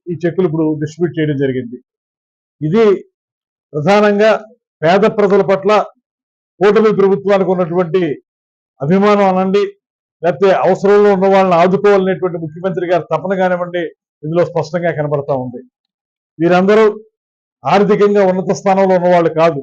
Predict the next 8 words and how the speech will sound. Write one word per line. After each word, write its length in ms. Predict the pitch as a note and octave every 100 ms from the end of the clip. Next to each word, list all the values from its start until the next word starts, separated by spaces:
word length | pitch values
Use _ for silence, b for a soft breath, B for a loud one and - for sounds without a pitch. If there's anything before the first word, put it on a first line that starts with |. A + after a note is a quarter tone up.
| - _ _ _ _ _ _ _ _ _ _ D3+
దారిద్ర్య 460 | F3 G#3 G3 G#3 G#3
రేఖ 260 | G3+ F3+ D3
దిగువన 300 | F3+ G3 G3
నివసిస్తున్నటువంటి 680 | F#3 F3 - F3+ D#3+ E3+ F#3+
వారు 180 | F#3 F#3+ F#3+ _ _ _ _ _ _ -
పెద్ద 140 | F3 G3+
పెద్ద 160 | A3 G#3 F#3
ఇబ్బందుల్లో 420 | G3 G3 G3+